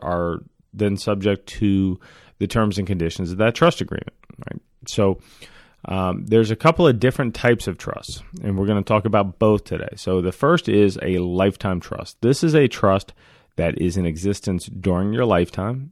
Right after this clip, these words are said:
and it may remain in existence after you pass away, but it's a, it's a lifetime trust. The second type of trust we're going to talk about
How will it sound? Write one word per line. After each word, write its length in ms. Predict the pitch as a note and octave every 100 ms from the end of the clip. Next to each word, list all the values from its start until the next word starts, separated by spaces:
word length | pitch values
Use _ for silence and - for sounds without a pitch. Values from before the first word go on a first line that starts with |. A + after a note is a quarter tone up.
| _
and 280 | - G#2 A2
it 140 | - G3+
may 260 | C3+ A2
remain 400 | G#2+ G#2 F#2+ F#2
in 120 | F2+
existence 520 | E2+ E2 F2 - F#2 E2
after 260 | E2 -
you 60 | D#2+
pass 320 | D#2+ - -
away, 260 | - - - - - - _
but 220 | G2 F#2 F2
it's 160 | E2+
a, 100 | F2+
it's 260 | D#2 F2+ -
a 60 | F2
lifetime 400 | F2+ - E2+ E2
trust. 320 | - - -
The 100 | G2+
second 480 | - D3 F#3 D3 -
type 320 | A2+ G2+ -
of 140 | F#2+
trust 380 | - F#2 F2+ -
we're 100 | G2
going 280 | F2+ F2+ F2
to 140 | G2
talk 260 | - D#2+ D#2+
about 380 | D2+ D#2 G2